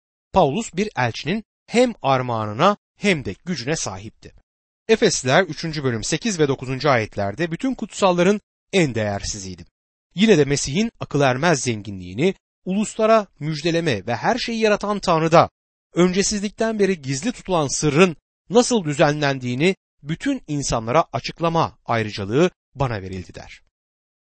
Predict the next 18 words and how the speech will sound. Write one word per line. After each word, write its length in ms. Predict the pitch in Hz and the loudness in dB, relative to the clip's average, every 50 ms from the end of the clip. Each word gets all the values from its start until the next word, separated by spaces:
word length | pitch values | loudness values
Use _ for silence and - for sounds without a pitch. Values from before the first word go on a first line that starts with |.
| _ - | _ -2
Günümüzde 380 | 160 185 214 226 220 277 269 226 | 0 2 2 2 0 0 -2 -2
bizler 360 | 208 175 156 180 190 202 214 | -2 -2 0 2 2 2 2
her 360 | 196 - - - 233 247 240 | -2 -6 -6 -4 -2 -2 -2
şeyi 280 | - - 208 185 170 156 | -2 -4 -4 -2 0 0
yaratan, 480 | 143 131 135 - - 123 107 107 123 _ _ _ _ _ _ _ _ _ | 2 0 0 0 -2 -4 -4 -6 -8 _ _ _ _ _ _ _ _ _
Tanrı'da 460 | - - 180 175 175 180 175 220 233 - | -2 2 4 4 4 4 4 2 2 2
öncesizlikten 840 | 160 156 156 156 165 156 - 170 156 160 165 - - 226 226 214 | 0 -2 -2 0 -2 -2 -2 -4 -4 -6 -8 -8 -8 -8 -4 -2
beri 200 | 202 202 208 190 | 0 0 0 -2
gizli 320 | 143 - 151 143 147 233 254 | -4 -6 -8 -6 -4 -6 -6
tutulan 360 | - - - 143 127 113 107 | -6 -8 -6 -4 -4 -4 -4
kilisenin 540 | - - - 190 214 185 - 147 127 110 107 | -6 -6 -4 -2 0 0 0 0 -2 -2 -6
düzeni 400 | 123 123 143 147 147 156 123 - _ _ _ _ _ _ _ - | -8 -4 -2 0 0 0 -2 -4 _ _ _ _ _ _ _ 0
ya 120 | 156 175 160 | 4 4 4
da 100 | 139 113 | 4 2
çağı 460 | - - 139 135 156 175 147 110 - - | 0 -2 2 4 6 6 6 4 2 0
ya 160 | 151 202 214 | 2 2 2
da 80 | 185 139 | 2 0
sırrında, 680 | - - - 185 160 143 127 117 113 117 170 208 226 | 0 2 2 2 4 2 0 0 4 6 8 8 8